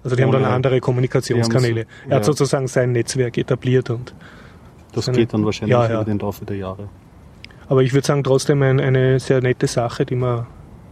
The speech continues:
Speaker 1: ausprobieren oder nutzen sollte. Also egal
Speaker 2: Mhm.
Speaker 1: wie, ob jetzt nur wegen einem Social Meeting oder auch wenn man jetzt sagt, okay, ich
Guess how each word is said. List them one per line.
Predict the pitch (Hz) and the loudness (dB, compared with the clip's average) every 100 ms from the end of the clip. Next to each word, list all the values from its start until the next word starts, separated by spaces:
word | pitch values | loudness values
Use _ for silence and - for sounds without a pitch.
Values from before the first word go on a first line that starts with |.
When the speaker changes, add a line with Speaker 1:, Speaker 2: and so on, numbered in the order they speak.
| - - | -16 -10
Speaker 1:
ausprobieren | 131 - 127 123 | -10 -8 -2 0
oder | 123 120 | 0 0
nutzen | 127 - 131 | -2 -2 -4
sollte. | - 123 - | -2 -2 -2
Also | 123 120 | -2 -2
egal | 120 120 123 | -2 0 0
Speaker 2:
Mhm. | 120 | 0
Speaker 1:
wie, | 123 127 | 0 0
ob | 120 | 0
jetzt | 127 - - - - - - | -6 -6 -12 -14 -20 -18 -2
nur | 135 | 2
wegen | 127 123 | 2 2
einem | 123 | 0
Social | 135 135 143 | 0 2 2
Meeting | 135 127 131 123 | 0 0 -2 -2
oder | 120 123 | -6 -10
auch | - | -8
wenn | 120 | -8
man | 120 | -8
jetzt | 117 | -8
sagt, | - 117 127 | -8 -8 -8
okay, | - 135 135 | -4 -4 -4
ich | - | -8